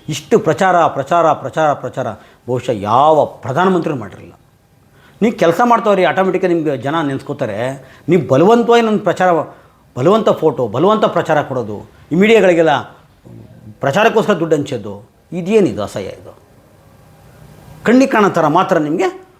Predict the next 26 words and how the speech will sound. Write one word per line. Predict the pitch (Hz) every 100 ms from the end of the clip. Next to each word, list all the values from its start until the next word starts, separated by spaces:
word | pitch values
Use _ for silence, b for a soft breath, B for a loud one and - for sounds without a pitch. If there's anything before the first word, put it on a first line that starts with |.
| _ 123
ಒಂದು | 127 123
ರೋಡು, | 143 165 240 - - _ - 127
ಅದು | 127
ರೋಡ್ | 175 196
ಏನಾಯ್ತು, | 190 190 185 190
ಏನು | 165 180
ಕತೆ, | 175 170 190
ಅದು | - 139
ಆಮೇಲೆ | 160 165
ನೋಡೋಣ | 160 143
ಬೇಕಾದ್ರೆ, | 131 113 98 - _ _ _ -
ಅದೊಂದು | 131 139 110
ದೊಡ್ಡ | 151 165 147
ರಾಮಾಯಣ | 165 120 139 160 156
ಆಗುತ್ತೆ. | 135 113 107 - b b b b _
ಇದನ್ನೆಲ್ಲ | 117 117 113 131 165 214
ಮರೆಮಾಚಕ್ಕೆ | 226 190 180 165 143 127 117 147 160 151
ನೀವು | 143
ಸಂಪೂರ್ಣ | 131 135 127 175 160
ರಾಮಾಯಣ | 117 123 151 156
ಪಿಕ್ಚರ್ | - - 151
ತೋರಿಸ್ಕೊಂಡು | 160 - 185 190 123 - _ -
ರಾಮನ್ | 113 143
ನೋಡ್ಕೊಳ್ಳಿ | 156 156 147 170
ಅಂತ | 165
ಹೇಳ್ತಾನೆ. | 170 170 139 107